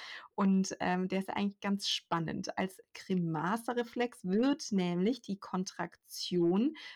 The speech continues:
des Musculus cremaster durch Bestreichung, und jetzt gut aufhören, äh,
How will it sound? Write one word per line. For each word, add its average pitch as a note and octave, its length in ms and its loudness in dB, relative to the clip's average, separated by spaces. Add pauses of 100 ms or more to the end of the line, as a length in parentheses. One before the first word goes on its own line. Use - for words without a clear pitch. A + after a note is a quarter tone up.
(100)
des F3 160 -4
Musculus E3+ 640 -2
cremaster E3 1000 -4
durch A#3+ 340 0
Bestreichung, F3 960 -4
und F3+ 120 -4
jetzt - 260 -10
gut - 180 -12
aufhören, B3 640 -2 (120)
äh, - 80 -6